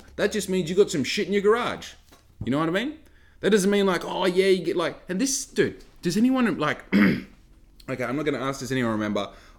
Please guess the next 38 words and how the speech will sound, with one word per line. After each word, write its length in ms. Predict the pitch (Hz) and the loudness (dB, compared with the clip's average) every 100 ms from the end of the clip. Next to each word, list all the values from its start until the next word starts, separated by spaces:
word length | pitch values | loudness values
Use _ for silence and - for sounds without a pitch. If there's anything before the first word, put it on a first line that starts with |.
| _ - | _ -2
I 120 | 170 | 4
remember 420 | 180 151 135 120 | 6 6 4 4
when 160 | 117 117 | 2 2
I 80 | 110 | 0
was 100 | 92 | -4
a 60 | |
kid, 320 | - 107 69 - - - | -6 -6 -6 -10 -20 -6
people 300 | - 185 180 | 2 2 2
would 180 | 160 147 | 0 0
say 200 | - 139 | 0 -2
things 320 | 131 135 123 | -2 -2 -2
like, 300 | 127 123 113 | 0 0 -2
you 60 | 117 | -4
know, 100 | 107 | -2
"Oh 60 | 127 | 0
yeah, 160 | 123 | 0
I've 80 | 113 | 2
got 100 | 131 | 0
a 60 | 120 | -2
stand-up 360 | 127 120 113 | -2 -4 -4
paddleboard. 360 | 131 120 117 117 | -4 -2 -2 -2
Yeah, 240 | 117 156 | 2 2
fuck 380 | 151 151 151 - | 0 -2 -2 0
yeah, 100 | 139 | 0
we 160 | 127 135 | 0 0
take 220 | 143 135 | 0 -2
it 80 | 127 | 0
out 100 | 127 | -2
on 140 | 117 | -2
nice 260 | 110 117 117 | -4 -4 -4
days 320 | 120 113 110 | -2 -2 -2
and 100 | 110 | -4
rah, 180 | 117 113 | -4 -4
rah, 180 | 113 113 | -4 -2
and 80 | |
all 80 | 113 | -4
the 80 | 104 | -2
rest." 340 | 104 120 - | -2 -4 -6